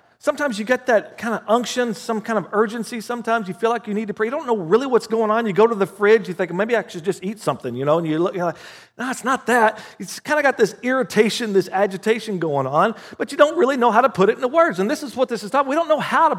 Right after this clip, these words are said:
what we should pray for as well, but the Spirit himself makes intercession for us with groanings which cannot be put into words. So how is he,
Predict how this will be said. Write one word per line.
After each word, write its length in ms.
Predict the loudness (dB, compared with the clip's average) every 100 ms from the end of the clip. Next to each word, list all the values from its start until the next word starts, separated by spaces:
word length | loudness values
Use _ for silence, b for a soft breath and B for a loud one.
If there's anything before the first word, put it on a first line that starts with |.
| -4
what 240 | -2 -2
we 80 | -2
should 160 | -8 -4
pray 140 | -4
for 160 | 0 -2
as 120 | 0
well, 140 | 0
but 160 | 2 4
the 100 | 2
Spirit 400 | 0 -6 0 0
himself 680 | 0 -8 -6 -4 -4 -8 _ b b
makes 280 | -2 0 0
intercession 480 | -2 -8 -10 -8
for 240 | -6 -2 0
us 180 | 0 -2 B B
with 220 | -10 -8
groanings 720 | -6 -2 0 2 0 0 -2 -6 B
which 180 | -6 -4
cannot 300 | -2 -2 -2
be 80 | -2
put 200 | -2 -2
into 140 | 0
words. 200 | 0 -2
So 80 | -2
how 320 | 0 4 4
is 100 | 2
he, 460 | -4 -2 0 -2